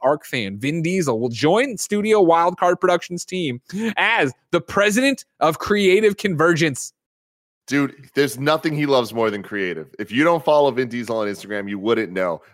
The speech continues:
Speaker 2: But every Sunday, it's Creative Sunday. Happy creative, okay? This is what Vin Diesel's been wanting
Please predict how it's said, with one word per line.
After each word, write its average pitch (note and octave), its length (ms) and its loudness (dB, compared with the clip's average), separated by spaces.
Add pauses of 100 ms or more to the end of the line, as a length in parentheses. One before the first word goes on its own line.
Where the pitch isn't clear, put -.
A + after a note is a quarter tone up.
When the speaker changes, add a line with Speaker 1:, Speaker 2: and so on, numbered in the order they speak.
(100)
Speaker 2:
But A2 220 0
every C3 280 -2
Sunday, G2 460 -4 (220)
it's F#2+ 100 -12
Creative G#2 420 -2
Sunday. E2+ 360 -8
Happy A2+ 340 -4
creative, F#2 560 -6
okay? F#2+ 360 -4 (260)
This D3 180 -2
is E3 100 -10
what C#3+ 260 0
Vin C3+ 180 -2
Diesel's A2+ 420 -4
been G#2+ 160 -4
wanting G2 400 -2